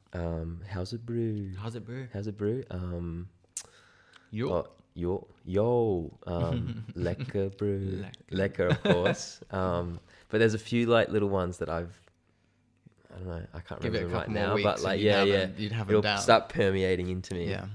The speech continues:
Speaker 1: Yeah.
Speaker 2: You know what a, a lekker romeis is, though, don't you?
Speaker 1: Ooh,
Speaker 2: What's
Speaker 1: no.
Speaker 2: a romeis?
Speaker 1: Nah, bro.
Speaker 2: A romeisi.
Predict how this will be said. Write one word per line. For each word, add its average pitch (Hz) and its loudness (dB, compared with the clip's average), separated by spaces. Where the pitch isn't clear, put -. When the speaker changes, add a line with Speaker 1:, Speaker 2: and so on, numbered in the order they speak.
Speaker 1:
Yeah. 90 -2
Speaker 2:
You 107 -2
know 110 2
what 95 0
a, 98 -2
a 92 -6
lekker 98 -4
romeis 101 -2
is, - -12
though, - -14
don't - -14
you? 107 -14
Speaker 1:
Ooh, 65 -14
Speaker 2:
What's - -10
Speaker 1:
no. 104 0
Speaker 2:
a 107 0
romeis? 101 -6
Speaker 1:
Nah, 101 -8
bro. 87 -8
Speaker 2:
A 101 -10
romeisi. 104 -8